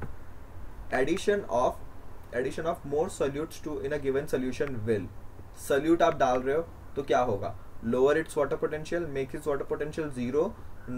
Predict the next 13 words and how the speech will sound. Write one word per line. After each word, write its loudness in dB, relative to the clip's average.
not 4
affect 0
its 0
water 2
potential -4
at -6
all, 2
raises 0
its -4
water -2
poten-, -4
potential। -6
देखो -2